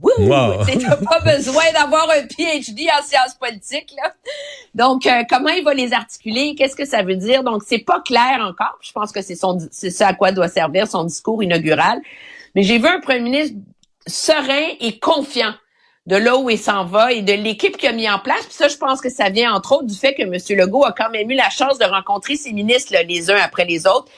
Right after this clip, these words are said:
Speaker 1: et d'établir avec eux leurs priorités. Donc, lui a vraiment une vision d'ensemble d'où, euh, d'où il s'en va, ce qui veut pas dire que ça va être facile, hein. On le voit avec, euh, les urgences qui débordent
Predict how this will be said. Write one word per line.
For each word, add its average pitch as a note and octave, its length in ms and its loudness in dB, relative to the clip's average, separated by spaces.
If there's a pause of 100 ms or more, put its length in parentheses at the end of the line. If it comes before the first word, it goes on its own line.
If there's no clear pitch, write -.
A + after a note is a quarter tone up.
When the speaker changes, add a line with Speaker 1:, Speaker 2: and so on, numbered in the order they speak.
(160)
Speaker 1:
et C#4+ 120 2
d'établir C#4+ 760 2
avec F3 380 -4
eux G#3+ 140 -6
leurs D3+ 180 0
priorités. F#3 720 -6 (720)
Donc, C4+ 320 2
lui D4 320 4
a E4 100 4
vraiment A3 380 0
une A3 160 -4
vision G3+ 320 -2
d'ensemble F#3+ 840 -2
d'où, A3+ 380 -2
euh, D#3+ 580 0 (100)
d'où G#3+ 300 -8
il F3+ 80 -6
s'en F#3 260 0
va, A#3 160 4
ce C#4 100 -4
qui B3+ 80 -2
veut A3+ 120 2
pas A3 160 2
dire A#3+ 180 0
que A#3 100 -4
ça G3+ 180 -2
va F#3+ 80 2
être F#3 100 -2
facile, E3 420 -6
hein. D3+ 160 -10
On E3+ 60 0
le F3 60 -2
voit F#3+ 220 4
avec, F#3 300 0
euh, E3 120 0
les F3 240 -4
urgences F#3+ 440 -2
qui F3+ 120 -18
débordent F3 380 -2